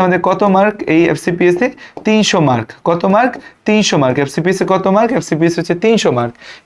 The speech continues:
এই যে পরীক্ষাটা, এই পরীক্ষাটা কত ঘন্টা করে দিই জানো আমরা? ফোর আওয়ার, চার ঘন্টা করে আমরা এই পরীক্ষাটা দিই। চার ঘন্টা হচ্ছে এই পরীক্ষা। আগে এই পরীক্ষাটা তিন দিন লাগায়, দুই দিন লাগায় হয়তো। So, চার ঘন্টা হচ্ছে এফসিপিএস পরীক্ষার হচ্ছে যে আমাদের দেড়শো কোশ্চেন, দুই মার্ক করে, তিনশো মার্কের পরীক্ষা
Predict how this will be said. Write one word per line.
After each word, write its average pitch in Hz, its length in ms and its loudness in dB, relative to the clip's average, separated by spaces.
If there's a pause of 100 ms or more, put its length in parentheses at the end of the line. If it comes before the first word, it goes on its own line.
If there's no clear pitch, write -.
(160)
এই 247 140 4
যে 277 60 4 (100)
পরীক্ষাটা, 196 460 0
এই 160 100 0
পরীক্ষাটা 180 420 0
কত 185 100 0 (120)
ঘন্টা 180 240 2
করে 170 180 4
দিই 165 140 2
জানো 175 180 2
আমরা? 127 120 0 (100)
ফোর 135 160 2 (100)
আওয়ার, 107 160 2 (420)
চার 170 200 2
ঘন্টা 156 220 2
করে 165 160 4
আমরা 185 140 2
এই 143 100 -2
পরীক্ষাটা 135 400 0
দিই। 233 120 2 (340)
চার 190 180 2 (120)
ঘন্টা 143 280 0
হচ্ছে 160 180 -2
এই 127 80 -6
পরীক্ষা। 131 220 0 (140)
আগে 175 200 2
এই 180 100 -2
পরীক্ষাটা 160 340 0 (140)
তিন 233 120 2 (100)
দিন 175 180 2
লাগায়, 127 260 2
দুই 208 160 2
দিন 190 160 2
লাগায় 127 260 0
হয়তো। 123 200 0 (300)
So, 170 60 -2 (140)
চার 233 180 2 (120)
ঘন্টা 190 240 2
হচ্ছে 190 240 0
এফসিপিএস 151 340 0 (100)
পরীক্ষার 147 400 0
হচ্ছে 147 160 -2 (100)
যে 151 140 4
আমাদের 143 220 2 (340)
দেড়শো 165 260 0 (100)
কোশ্চেন, 175 260 0 (100)
দুই 160 180 4
মার্ক 156 180 2 (100)
করে, 202 140 4 (480)
তিনশো 240 320 2 (100)
মার্কের 156 340 0
পরীক্ষা 151 240 0